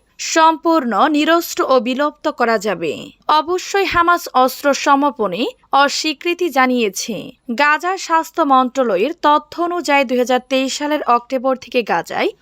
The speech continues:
অব্যাহতভাবে চলা ইসরায়েলি আগ্রাসনে নিহত সংখ্যা ছাপ্পান্ন হাজার তিনশো একত্রিশ জনে পৌঁছেছে, আর আহত হয়েছেন আরও এক লাখ বত্রিশ হাজার ছয়শো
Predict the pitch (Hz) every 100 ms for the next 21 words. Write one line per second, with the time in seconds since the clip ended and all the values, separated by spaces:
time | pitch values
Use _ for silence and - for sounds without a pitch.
0 | - 302 311 349 370 392 302 330 349 339
1 | 302 294 294 277 247 285 320 320 320 254
2 | 247 247 254 - 190 240 254 277 320 339
3 | 330 - 269 254 - 220 339 - 294 -
4 | 320 320 320 311 269 262 277 269 262 254
5 | - 269 240 240 - 269 262 - 208 151
6 | 311 - 294 277 262 254 - - 202 156
7 | - 269 285 - 277 285 339 359 359 359
8 | - 359 254 254 262 247 233 233 240 240
9 | 202 254 262 294 277 240 180 175 220 427
10 | - 330 311 330 -